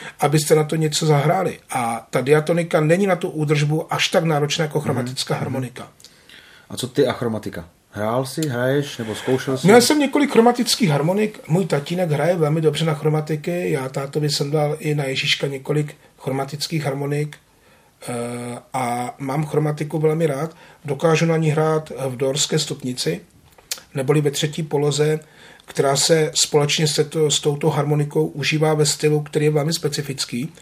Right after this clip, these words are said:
Speaker 1: a kterému se říká West Coast Blues, neboli blues se západního pobřeží, což je de facto, eh, swing dohromady s blues a dohromady se smooth jazzem. Taková zvláštní směska.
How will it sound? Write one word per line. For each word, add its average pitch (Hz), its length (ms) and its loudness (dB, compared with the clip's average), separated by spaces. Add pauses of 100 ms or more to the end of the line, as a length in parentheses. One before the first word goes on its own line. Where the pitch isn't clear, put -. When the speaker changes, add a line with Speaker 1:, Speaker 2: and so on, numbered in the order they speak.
(380)
Speaker 1:
a - 80 -2
kterému 135 320 0
se 156 140 4
říká 165 400 0
West 151 280 0
Coast 156 300 -2
Blues, 147 320 -2
neboli 147 300 2
blues 151 460 -2
se - 160 0
západního 143 440 -2
pobřeží, 117 560 -8 (320)
což 135 160 0
je 147 60 2
de 143 100 4
facto, 156 640 6 (280)
eh, 131 40 -4 (1120)
swing 165 640 2
dohromady 151 800 2 (380)
s - 140 0
blues 147 300 -2
a 165 60 -2
dohromady 139 460 -2
se 147 160 0
smooth 151 360 -2
jazzem. 131 440 -4
Taková 127 340 -6
zvláštní 135 440 -4
směska. - 520 -6